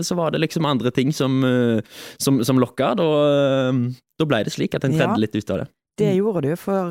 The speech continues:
Speaker 2: eh, for ikke så lenge siden så slutta du i Etne kommune, og etter hvert også i Suldal, for du hadde noe der også, hadde du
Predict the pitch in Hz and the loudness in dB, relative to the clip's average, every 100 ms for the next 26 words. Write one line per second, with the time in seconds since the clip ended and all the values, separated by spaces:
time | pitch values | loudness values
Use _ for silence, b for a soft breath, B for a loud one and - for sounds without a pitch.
0 | 170 180 170 170 165 165 160 156 - 233 | -4 -2 0 0 -2 -2 -2 -4 -6 -8
1 | 185 190 185 160 165 160 - 185 160 151 | -6 -4 -2 -2 -4 -6 -4 -4 -2 -2
2 | 147 - _ - - 196 - 151 139 185 | -4 -8 _ -14 -8 -8 -6 -6 -4 -6
3 | 185 - 175 170 - 156 165 165 170 151 | -8 -6 -4 -4 -6 -4 -2 0 0 0
4 | 165 185 - _ 175 160 147 - 170 - | -2 -6 -12 _ -4 -2 -4 -6 -10 -10
5 | - 156 - 143 127 - 135 117 156 - | -8 -8 -6 -6 -6 -6 -6 -4 -6 -6
6 | 175 175 147 147 151 143 123 160 151 | -4 -2 -2 -4 -4 -6 -4 -4 -6